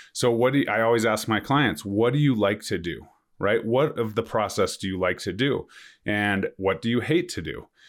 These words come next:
And regardless of what that is, some people love, you know, if we're doing YouTube, right? Some people love planning the content. Some people love filming the content. Some people love optimizing the content.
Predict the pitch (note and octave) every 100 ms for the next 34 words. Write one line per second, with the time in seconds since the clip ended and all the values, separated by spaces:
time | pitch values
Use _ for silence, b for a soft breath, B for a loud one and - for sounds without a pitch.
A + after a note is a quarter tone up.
0 | b b - C3 B2+ B2+ C#3+ F3+ F#3+ F#3+
1 | F3+ F3+ B2+ D3 F3+ - B2 B2+ D#3+ D3+
2 | A2+ A2+ A#2+ A#2 A2+ - A2+ G#2+ G#2 A#2
3 | A#2+ A#2+ C3+ C3+ G#2 E2+ F2+ A2 - B2+
4 | C#3+ C3+ A2+ G2+ F#2 - A2 A2 G2+ F#2+
5 | - F2 D#2 E2 D#2+ - B B B B
6 | - - A2 A2 A#2 A#2 A#2 - - -
7 | G#2+ A#2 A2+ - B2 D#3 D3+ G#2 - F#2
8 | E2 F2+ C#2 - G#2 A#2 B2 C3 A#2 -
9 | A#2+ B2 G#2+ B2+ - A2 G2+ F#2 F2+ E2
10 | F#2+ E2 - D#2